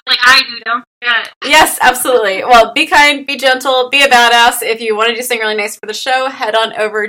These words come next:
Speaker 2: to Apple Podcasts. I think that's what it's called now. It's still where we get most of our listeners, and, um, leave some things to say. Um, if,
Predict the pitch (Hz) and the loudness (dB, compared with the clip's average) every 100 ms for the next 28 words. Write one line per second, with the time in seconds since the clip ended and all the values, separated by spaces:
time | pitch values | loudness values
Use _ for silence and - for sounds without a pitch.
0 | - 214 208 202 - 185 - 196 190 190 | -8 -8 -6 -4 -4 -6 -4 -4 -4 -2
1 | 185 180 214 233 - 339 330 320 339 330 | -6 -6 -4 -4 -4 -8 -6 -8 -8 -8
2 | 294 - 285 285 262 262 240 233 - _ | -10 -4 -2 -2 -4 -2 -2 -4 -8 _
3 | _ _ _ 226 233 233 190 208 208 214 | _ _ _ -2 0 -2 -2 -2 -2 -2
4 | 214 208 202 196 196 220 208 208 202 - | -2 0 0 -2 -6 -6 -4 -2 -4 -6
5 | 196 190 185 190 185 180 185 180 180 180 | -6 -4 -4 -4 -4 -2 -2 -2 -4 -6
6 | 180 - - 175 - 196 190 _ 190 185 | -10 -14 -14 -14 -12 -16 -18 _ -14 -14
7 | - 190 277 277 294 285 - 208 196 196 | -14 -4 -2 -2 -2 -4 -2 0 0 -4